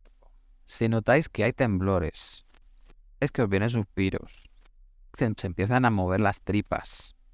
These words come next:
hay ruidos, todo eso es síntoma de relajación. O sea que dadle la bienvenida a todos esos cambios de vuestro cuerpo.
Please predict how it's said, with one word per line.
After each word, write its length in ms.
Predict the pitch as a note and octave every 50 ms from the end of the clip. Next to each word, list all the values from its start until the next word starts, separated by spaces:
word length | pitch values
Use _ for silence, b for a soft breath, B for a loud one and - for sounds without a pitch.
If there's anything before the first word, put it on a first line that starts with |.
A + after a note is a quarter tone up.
| - - -
hay 200 | - - - A2
ruidos, 600 | G#2+ G#2 G2 G2+ G2+ G2 F2 E2 - - - - - _ - - - -
todo 260 | - - C3+ D3 C3+
eso 220 | B2 A#2+ - C#3
es 80 | C3+ -
síntoma 680 | - - - C3 C3+ C3+ B2+ - C3+ B2 A#2 A2 G#2
de 120 | G2 G2+ F#2+
relajación. 880 | F#2+ F#2 F2+ F2 - - F#2 F2 - - A2 G#2+ G2+ E2+ D#2+ D#2+ - - _ _ - - - - - - _ _
O 40 | -
sea 160 | - - G2
que 180 | - - F#2+ F#2
dadle 340 | G2 A2+ C3 C#3 C#3+ C#3+ C#3
la 120 | C3+ B2+ A#2+
bienvenida 580 | A#2 A2 G#2 G2 G2 G2 A2+ B2 C#3 C3+ B2
a 60 | A2 - _ _ _ _ _ _ _ _ _
todos 200 | - C#3+ B2 -
esos 280 | C3 B2 - B2+ A2+ G2
cambios 400 | - A2 G#2+ A#2 A#2 A#2 A#2+ A2+
de 80 | A2 G#2+
vuestro 340 | G2 F#2 - - - -
cuerpo. 400 | - - - - - - _ _